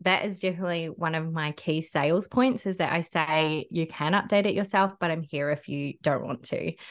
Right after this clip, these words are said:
I've kind of reached the point in my business where the people that hire me and, like, because of my price point and my messaging and stuff like that, the people that come to me don't wanna update it themselves. They don't have time to learn it. Um, but it really depends who your target audience is. I think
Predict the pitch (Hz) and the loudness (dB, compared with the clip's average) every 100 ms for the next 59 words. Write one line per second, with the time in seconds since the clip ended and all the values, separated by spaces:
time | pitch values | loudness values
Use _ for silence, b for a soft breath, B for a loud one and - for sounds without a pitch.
0 | B B - 185 196 196 220 196 170 - | B B 2 4 4 0 -4 0 -2 -2
1 | 185 - 165 165 156 156 147 165 160 - | -6 -2 -2 0 0 0 -2 -2 -2 0
2 | 156 147 165 175 160 - - 151 160 165 | 0 -2 -2 0 0 0 0 2 2 2
3 | 175 202 - 160 147 - 165 175 165 160 | 2 2 2 0 -2 -6 -6 -4 -2 -2
4 | 143 - 147 - 160 - 160 151 147 147 | -2 0 -2 0 -2 0 -2 -2 -4 -2
5 | 190 185 196 196 196 190 190 185 190 185 | 0 2 2 0 0 -2 0 2 4 4
6 | B B B 180 180 180 180 165 - 170 | B B B 0 2 2 2 0 -2 -4
7 | 170 202 202 165 139 165 175 175 - 180 | 0 0 2 2 2 2 0 0 0 2
8 | 180 - 185 185 175 180 165 156 143 160 | 2 0 -2 0 0 0 -2 -2 -4 -2
9 | 160 - 160 160 156 147 151 185 233 - | -4 -2 -4 -2 -2 -2 2 2 2 -2
10 | B B B 165 160 156 - 175 175 185 | B B B 4 6 4 4 2 4 4
11 | 190 196 190 180 160 156 165 160 156 147 | 2 2 -2 -4 -4 -2 0 0 2 0
12 | 147 - 151 151 - 160 151 151 - 165 | 0 -2 0 -2 -2 -2 0 0 2 0
13 | - | 0